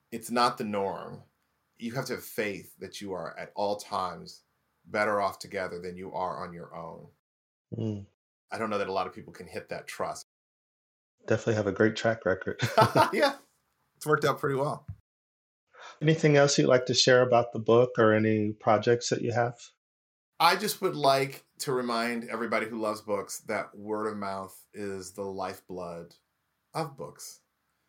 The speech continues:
Speaker 1: particularly books by writers of color or L G B T Q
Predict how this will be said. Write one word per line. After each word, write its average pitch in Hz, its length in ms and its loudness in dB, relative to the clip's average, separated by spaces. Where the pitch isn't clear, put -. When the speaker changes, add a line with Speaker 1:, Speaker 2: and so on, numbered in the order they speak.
Speaker 1:
particularly 113 1120 -6
books 107 360 -6
by 92 720 -6
writers 95 380 -6
of 90 80 -18
color 90 540 -8
or 90 600 -8
L 95 100 -8
G 92 140 -14
B 92 140 -18
T - 180 -18
Q 90 640 -16